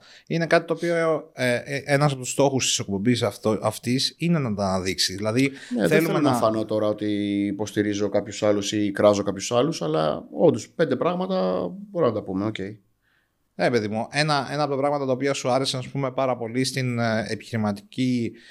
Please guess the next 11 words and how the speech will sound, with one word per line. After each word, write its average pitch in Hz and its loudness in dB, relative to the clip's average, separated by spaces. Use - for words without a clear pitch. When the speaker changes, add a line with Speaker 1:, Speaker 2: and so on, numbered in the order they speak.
Speaker 1:
ε, 101 -2
κοινότητα, 110 0
το 104 0
επιχειρηματικό 98 0
οικοσύστημα 104 0
της - -2
εστίασης, 101 -2
ας - -14
πούμε, 98 0
που, 98 0
ε, 101 4